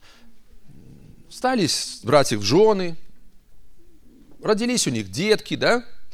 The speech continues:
Вроде все миленько и хорошо, но что там не, не, что там не так? Непорядок. Непорядок, понимаете? То есть с чего начинается развращение?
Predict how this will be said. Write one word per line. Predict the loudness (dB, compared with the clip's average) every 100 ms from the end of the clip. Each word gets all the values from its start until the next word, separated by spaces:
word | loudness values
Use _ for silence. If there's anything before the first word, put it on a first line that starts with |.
| -12 -16 -4
Вроде | 0 2 2
все | 0
миленько | 0 -2 -2 -2
и |
хорошо, | -2 -2 0 0
но | 0 -2
что | 2 2
там | 2 -6
не, |
не, | -8 -12 -6
что | -2 0
там | -2
не | -6
так? | -10 -12 -16 -18 -20 -20 -20 -18 -20 -20 -20 -20 -20 -20 -20 _ -20 -20 -20 -20 -20 -20 -20 -20 -20 -20 -20 -20 -20 -6
Непорядок. | -2 2 4 6 6 4 -8 -8 -10 -16 -20 -20 -20 -20 -6
Непорядок, | -2 4 8 8 6 2 -4 -2
понимаете? | 0 2 0 -2 -10 -18 -20 4
То | 4
есть | 4 0 -8 -10 -10 -14 -16 -16 2
с |
чего | 4 6 6
начинается | 4 4 2 2 0
развращение? | 0 0 2 0 -2